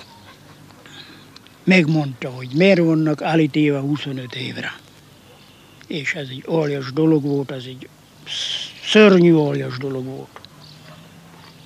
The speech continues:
A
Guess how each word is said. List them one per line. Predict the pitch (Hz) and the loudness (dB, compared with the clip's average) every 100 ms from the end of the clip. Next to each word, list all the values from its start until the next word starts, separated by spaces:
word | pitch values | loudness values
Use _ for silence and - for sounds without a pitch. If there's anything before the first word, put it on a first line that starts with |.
| - - - - - - - - - - - - - - - - - - - - - - - - - - | -20 -20 -20 -20 -20 -20 -20 -18 -18 -20 -20 -20 -20 -20 -20 -20 -20 -20 -20 -20 -20 -20 -20 -20 -14 -8
A | 147 | -6